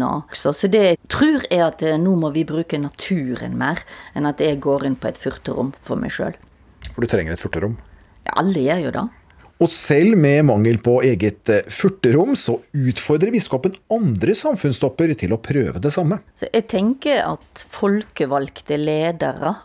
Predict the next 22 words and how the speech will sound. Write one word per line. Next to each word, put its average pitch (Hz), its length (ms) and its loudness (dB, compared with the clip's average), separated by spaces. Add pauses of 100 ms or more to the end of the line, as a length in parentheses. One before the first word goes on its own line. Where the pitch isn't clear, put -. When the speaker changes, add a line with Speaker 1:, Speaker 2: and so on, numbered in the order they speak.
Speaker 1:
og 185 160 -6
folk 185 320 -6
som, 160 560 -6
som 165 240 -4
jobber 175 560 -2
for - 380 -6 (340)
å 175 160 -4
ha 196 80 2
på 165 160 -4
programmet 160 560 -2
sitt, - 480 -4
vi 170 240 -4
skal - 240 -4
ha 165 220 2
et 147 180 -10
bedre 143 560 0
og 151 160 0
mer 156 240 2
inkluderende 143 640 -2
samfunn 151 480 -6
for - 160 -2
alle. 151 240 -2